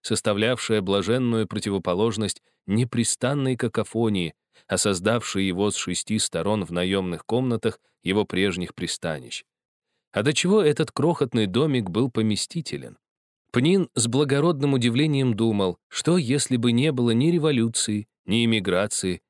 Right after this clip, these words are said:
ни экспатриации во Франции, ни натурализации в Америке,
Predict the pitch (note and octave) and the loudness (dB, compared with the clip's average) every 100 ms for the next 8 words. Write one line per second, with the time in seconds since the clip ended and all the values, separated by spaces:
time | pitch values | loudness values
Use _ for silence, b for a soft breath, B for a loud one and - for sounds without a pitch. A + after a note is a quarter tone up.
0 | _ G2 B2+ C3 - B2 - A2 A2 A#2 | _ -2 0 0 -2 -2 0 2 2 0
1 | - G2+ G2+ - F#2+ A2 - F#2+ F2+ _ | 0 0 0 0 0 0 -2 -2 -4 _
2 | - D3 D3 A#2+ A2 G2+ F#2+ A2 - G2 | 0 2 0 0 0 0 0 0 0 0
3 | F2+ F2 F2 A2 G2+ - | 0 0 0 -2 -4 -10